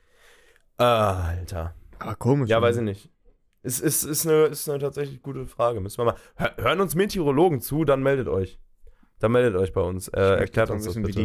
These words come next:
Speaker 2: die letzten Stürmer alle hießen. Ich google das jetzt.
Speaker 1: Weißt du, was richtig geil ist?
Speaker 2: Ich.
Speaker 1: Guckst du, ja, auch natürlich. Ähm, du guckst ja auch öfter mal ganz gerne Dokumentation.
Speaker 2: Natürlich.
Speaker 1: Ist hier mal, das ist mir neulich, ich weiß gar nicht, was hab ich denn da geguckt?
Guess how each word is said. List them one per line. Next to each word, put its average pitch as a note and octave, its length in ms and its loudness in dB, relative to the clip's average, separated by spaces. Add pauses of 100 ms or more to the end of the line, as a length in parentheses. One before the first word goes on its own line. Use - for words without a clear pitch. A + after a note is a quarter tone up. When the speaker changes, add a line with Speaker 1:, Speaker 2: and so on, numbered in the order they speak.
Speaker 2:
die F#2+ 100 -8
letzten - 260 -8
Stürmer G#2 380 -4
alle G2 140 -4
hießen. G2+ 300 -12
Ich G2+ 100 -14
google G#2 260 -4
das G2+ 160 -12
jetzt. - 240 -12 (1800)
Speaker 1:
Weißt A2 200 0
du, C3 60 2
was G#2+ 200 2
richtig A#2+ 360 -4
geil A2 260 4
ist? B2 180 2
Speaker 2:
Ich. - 180 -8 (1400)
Speaker 1:
Guckst B2 240 -4
du, D3 320 2
ja, E2+ 320 -2
auch G2 220 -2
natürlich. F2 440 -8 (280)
Ähm, F#2+ 520 -2
du - 200 -6
guckst A#2 200 -2
ja B2+ 60 4
auch G#2+ 160 6
öfter G2+ 240 2
mal G2+ 320 2
ganz G2+ 260 -4
gerne G#2 220 0
Dokumentation. G2+ 720 -4
Speaker 2:
Natürlich. A#2+ 420 4 (1800)
Speaker 1:
Ist A2+ 140 -4
hier C#3+ 100 2
mal, A#2 160 2
das G#2+ 140 0
ist D3 140 -4
mir D#3+ 100 2
neulich, A#2+ 800 0
ich - 80 -16
weiß A2+ 160 -6
gar C3+ 80 -4
nicht, G#2 100 -2
was G#2 120 -4
hab A#2+ 80 -8
ich A2+ 60 -12
denn A2+ 100 -8
da A#2 100 0
geguckt? C3 340 -6